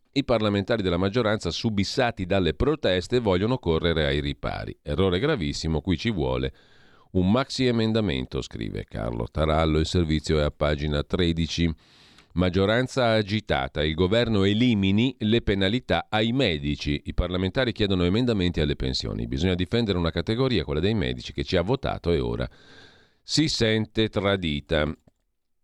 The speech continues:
Sempre dalla Verità, poi fuga da Gaza, escono in cinquecento e i palestinesi arrivano a Lampedusa. E Netanyahu bombarda Hamas, poi tratta con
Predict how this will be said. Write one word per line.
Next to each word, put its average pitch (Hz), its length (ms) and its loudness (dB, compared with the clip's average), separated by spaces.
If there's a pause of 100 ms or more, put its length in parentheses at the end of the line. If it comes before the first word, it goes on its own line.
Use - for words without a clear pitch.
(140)
Sempre 82 320 0
dalla 78 180 -2
Verità, 80 460 0
poi 78 240 -2
fuga 82 240 -2
da 85 100 2
Gaza, 101 420 0
escono 78 320 -2
in 69 120 -2
cinquecento 95 720 -2
e 90 100 -2
i 85 80 0
palestinesi 98 600 2
arrivano 98 400 2
a 90 40 4
Lampedusa. 92 880 0 (760)
E 120 140 4
Netanyahu 117 480 2
bombarda 95 500 2
Hamas, 92 380 2
poi 90 240 2
tratta 82 460 0
con 90 280 0